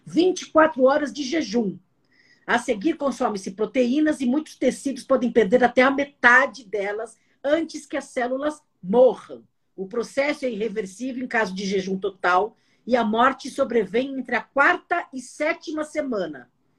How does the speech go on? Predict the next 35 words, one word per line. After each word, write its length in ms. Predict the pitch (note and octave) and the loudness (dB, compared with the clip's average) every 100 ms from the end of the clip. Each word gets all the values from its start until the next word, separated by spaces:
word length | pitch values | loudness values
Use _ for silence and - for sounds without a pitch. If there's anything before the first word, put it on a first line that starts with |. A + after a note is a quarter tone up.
| - | -20
Isso 160 | D#3 C#4 | -6 -2
é, 280 | D4 C4+ - | 0 -2 -2
é 140 | A#3 | -2
científico, 760 | A#3 E4+ D#4+ D4+ - F#3 - | 0 -2 2 2 2 -4 -6
tá, 240 | F3+ A3 C4 | 2 4 4
gente? 500 | F#3+ C3+ - - _ _ _ _ _ - | 0 -6 -12 -18 _ _ _ _ _ -2
Mais 300 | G3 C4+ D#4 | 4 4 4
fulminante 480 | D#4 B3+ A3 G3 A3 | -2 -4 -4 -6 -4
ainda 260 | G#3 B3+ A#3 | -6 -4 -4
é 60 | |
deixar 260 | B3 - B3+ | -4 -4 -6
de 100 | C4+ | -6
ingerir 340 | A3 A3+ D4+ | -6 -4 -4
líquidos. 680 | C4 C4+ C4 - - - - _ _ - | -2 -4 -4 -10 -20 -20 -20 _ _ 0
A 120 | G3 | 4
partir 380 | B3 A#3 D#4+ D4+ | 4 4 0 -2
das 240 | C#4+ A3 | -2 -2
trinta 280 | B3 C4 C4 | -6 -8 -6
e 40 | |
seis 280 | - G#3+ G3 | -4 -4 -2
horas, 260 | A#3 B3 A3 | -4 -4 -8
o 40 | |
estado 320 | F#3+ A#3 G#3 | -8 -6 -6
da 100 | G3+ | -8
pessoa 320 | G#3+ G3 A#3 | -8 -8 -8
torna-se 400 | - G#3+ G3 - | -6 -8 -8 -8
grave, 600 | G3+ G#3+ F#3+ F#3+ F#3 C#4 _ _ - | -2 4 6 4 0 -8 _ _ -10
embora 300 | F#3 F#3+ G3+ | -6 -2 -2
ela 120 | G3 | -4
po-, 300 | F#3+ F#3+ - - | -6 -8 -10 -8
possa 260 | G#3 G#3 F#3+ | -6 -4 -4
resistir 400 | F#3+ - G#3+ G3 | -4 -8 -8 -6
até 160 | G3 | -6
uma 140 | G3 A#3+ | -6 -4
semana, 480 | B3+ G#3 G3 A3 | -4 -4 -6 -8